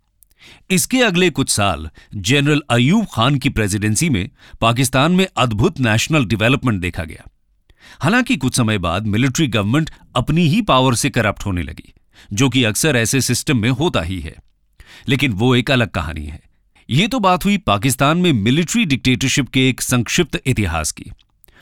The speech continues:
आगे बढ़ते हैं और ये देखते हैं कि इंडियन आर्मी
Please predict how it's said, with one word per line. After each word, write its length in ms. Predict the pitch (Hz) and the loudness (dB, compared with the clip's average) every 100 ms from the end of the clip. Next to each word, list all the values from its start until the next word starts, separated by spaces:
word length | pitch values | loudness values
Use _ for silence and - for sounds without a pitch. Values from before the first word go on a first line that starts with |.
| - | -4
आगे 280 | 95 139 160 | 0 2 4
बढ़ते 300 | 143 135 160 | 2 2 0
हैं 100 | 170 _ _ - | 0 _ _ -4
और 140 | 123 | 0
ये 180 | 123 175 | 2 2
देखते 360 | 175 143 - 104 | 2 0 0 0
हैं 160 | 123 | 0
कि 180 | 131 196 - | -2 -6 -2
इंडियन 360 | 156 170 254 185 | 2 2 2 2
आर्मी 380 | 98 101 165 | 2 2 0